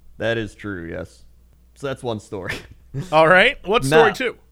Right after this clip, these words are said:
Speaker 1: story two. Florida man arrested for cashing in winning lottery ticket at gas station he stole it from.
Speaker 2: <laughs> Wait a minute. Okay. Yeah.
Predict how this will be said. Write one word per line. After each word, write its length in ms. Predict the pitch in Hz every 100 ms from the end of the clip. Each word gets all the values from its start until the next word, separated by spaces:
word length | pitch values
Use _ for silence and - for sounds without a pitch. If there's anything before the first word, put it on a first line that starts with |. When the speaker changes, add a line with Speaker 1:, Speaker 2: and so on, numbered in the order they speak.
| - -
Speaker 1:
story 540 | - - - 160 170 165
two. 400 | 156 170 143 80
Florida 480 | - - 160 180 165
man 340 | 156 160 156
arrested 520 | 143 139 151 - 147
for 160 | - 127
cashing 520 | - 139 147 - 139
in 220 | 147 135
winning 260 | 123 147 143
lottery 480 | 127 135 135 123 123
ticket 400 | - 123 127 -
at 220 | 107 110
gas 260 | 110 120 127
station 520 | - 123 123 - 120
he 180 | 113 120
stole 360 | - - 113 107
it 80 |
from. 460 | - 85 80 64 64 _ _ _ _
Speaker 2:
<laughs> 500 | _ _ 784 880 932
Wait 560 | 906 277 285 285 359 294
a 40 |
minute. 220 | 208 175 175
Okay. 340 | 220 151 139 185 - - - -
Yeah. 380 | 175 220 247